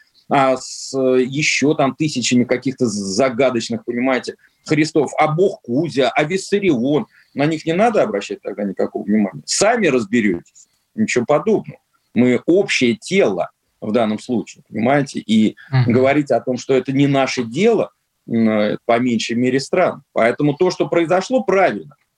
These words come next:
Speaker 1: Когда сегодня кричат: «Да вот, ОМОН ввязался, церковь сама не смогла разобраться». Вы церкви предлагаете создавать свои боевые отряды? Некоторые очень рвутся стать такими боевиками. Сегодня много таких людей. Но я,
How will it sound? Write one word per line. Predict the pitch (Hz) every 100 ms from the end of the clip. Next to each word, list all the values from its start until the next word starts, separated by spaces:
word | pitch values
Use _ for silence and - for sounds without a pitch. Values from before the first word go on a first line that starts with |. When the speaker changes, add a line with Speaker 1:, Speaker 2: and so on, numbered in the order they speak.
| _ -
Speaker 1:
Когда | 147 156
сегодня | 151 165 156
кричат: | 165 170 175 139
«Да | 170
вот, | 185 254 262 -
ОМОН | 175 185 185
ввязался, | 165 170 208 214 -
церковь | - 190 170 -
сама | 160 160
не | 151
смогла | 139 147 139 175
разобраться». | 180 156 147 143 123 - _ _
Вы | 139 165
церкви | - 262 269 190
предлагаете | 156 139 147 135 117
создавать | - 120 117 120 104
свои | - 107
боевые | 98 131 131 117 107
отряды? | 107 104 - _ _ -
Некоторые | 156 214 240 247
очень | 240 - 143
рвутся | 143 156 139 - 113 - _
стать | - - 147
такими | 147 139 147 131
боевиками. | 104 156 156 185 175 - 98
Сегодня | 131 131 160
много | 214 208 113
таких | 110 104 107 117
людей. | 127 123 95 _ _ _ -
Но | 123 131 131 123 123 120
я, | 117 110 127 135